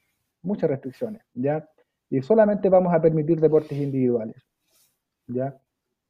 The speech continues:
Vale decir, trote, caminata, eh, si alguien quiere trabajar por intervalo, no sé, ese tipo de actividades, ¿ya? Eh, porque hacer deporte indi-, eh, de forma colectiva, eh,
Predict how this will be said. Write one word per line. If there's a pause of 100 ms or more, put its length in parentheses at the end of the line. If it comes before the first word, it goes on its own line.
(100)
Vale
decir,
trote,
caminata,
eh,
si
alguien
quiere
trabajar
por
intervalo, (460)
no
sé,
ese
tipo
de
actividades, (160)
¿ya? (540)
Eh,
porque
hacer
deporte
indi-,
eh,
de
forma
colectiva, (320)
eh,